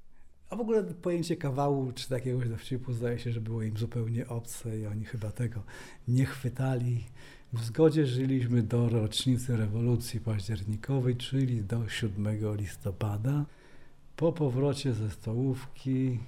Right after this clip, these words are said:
z obiadu, stwierdziłem w pokoju, nad łóżkiem jednego wisiał olbrzymi plakat z Leninem na wiecu.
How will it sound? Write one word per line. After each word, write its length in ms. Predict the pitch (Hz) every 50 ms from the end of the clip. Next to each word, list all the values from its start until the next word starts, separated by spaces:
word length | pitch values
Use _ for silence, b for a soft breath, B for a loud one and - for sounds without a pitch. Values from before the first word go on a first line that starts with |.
| - - - - - - - - - b b b b b b b b b b b b -
z 100 | - 110
obiadu, 1000 | 113 101 101 113 123 131 131 127 127 123 110 117 127 123 123 123 123 123 123 117 -
stwierdziłem 760 | - - - - - 117 107 104 104 110 113 113 110 110 104
w 60 | -
pokoju, 520 | - - 104 - - 120 113 113 117 113 110
nad 240 | 107 107 101 104
łóżkiem 540 | 120 120 117 117 - - - 120 110 107 107
jednego 520 | 107 107 107 98 104 107 107 107 107 107 101
wisiał 320 | 104 101 - - 110 107
olbrzymi 720 | 107 107 101 98 113 117 110 110 110 107 104 101 - - - B B B B B B B B - -
plakat 440 | 127 120 117 113 - 113 113 107 101
z 140 | 104 113
Leninem 720 | 127 127 127 135 131 131 127 131 131 127 123 120 120 107 104
na 140 | 107 104 104
wiecu. 640 | 101 117 135 135 127 - - - 131 131 127 120